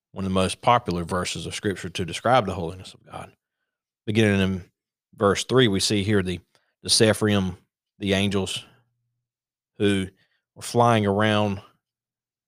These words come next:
in Isaiah's vision of the throne room of, thro-, throne room of God.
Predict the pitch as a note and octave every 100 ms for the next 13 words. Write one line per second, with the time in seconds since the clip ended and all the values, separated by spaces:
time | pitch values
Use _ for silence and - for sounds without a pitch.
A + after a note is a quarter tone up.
0 | _ _ _ _ F#2+ F#2+ - G2 G2 G2+
1 | G2+ F2+ G2+ G2 G2 F#2+ E2+ G#2 G2+ G2
2 | G2 F#2+ F2+ - _ _ _ - A#2 A2
3 | - - A#2+ C3+ B2+ G2+ F#2 E2+ E2+ E2+
4 | F#2